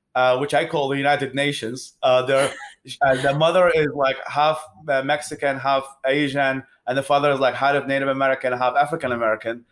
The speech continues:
Speaker 1: And then we were all, like, at a dinner table, uh, and, and
Speaker 2: <laughs>
Speaker 1: I was like, "Where is the, where is the U N, uh, representative here?"
Speaker 2: <laughs>
Speaker 1: Um, so I was, uh, welcomed. I mean, I've had a very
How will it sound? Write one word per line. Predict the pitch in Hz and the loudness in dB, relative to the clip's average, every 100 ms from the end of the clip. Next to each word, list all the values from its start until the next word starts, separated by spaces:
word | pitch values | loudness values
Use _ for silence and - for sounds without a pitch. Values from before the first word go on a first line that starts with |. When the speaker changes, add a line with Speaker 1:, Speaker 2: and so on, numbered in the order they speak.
| _ _ - | _ _ -2
Speaker 1:
And | 139 135 139 | 0 2 2
then | 151 156 | 2 4
we | |
were | 147 139 | 4 4
all, | 147 | 4
like, | 151 135 | 2 2
at | 135 | 0
a | 127 | 0
dinner | 151 156 | 2 0
table, | 131 123 120 123 | 2 0 2 0
uh, | 127 131 | 0 2
and, | 127 127 127 | 0 0 0
and | 127 123 113 - | 0 0 -6 -4
Speaker 2:
<laughs> | 120 | -2
Speaker 1:
I | |
was | 131 | 0
like, | 139 139 | 0 0
"Where | 160 170 | 2 2
is | 165 | 2
the, | 147 139 - | 4 2 2
where | 147 160 | 2 2
is | 143 | 2
the | 139 | 2
U | 147 | 4
N, | 139 131 127 | 4 2 2
uh, | 120 107 - _ | 0 0 -4 _
representative | 143 139 139 151 147 131 | -4 -2 0 2 2 0
here?" | 131 120 - _ - | 0 -2 -4 _ -8
Speaker 2:
<laughs> | 107 104 | -6 0
Speaker 1:
Um, | 143 135 135 131 135 - | 2 4 4 2 -2 2
so | 143 | 4
I | 147 160 | 4 4
was, | 175 170 139 - - | 2 0 -2 -10 -2
uh, | 135 135 143 _ - | 0 0 -2 _ -4
welcomed. | 165 196 208 196 156 | -2 0 0 0 0
I | 156 | -2
mean, | 156 | -2
I've | 139 | -2
had | 147 160 | 0 0
a | |
very | 143 147 147 147 | 0 0 0 -2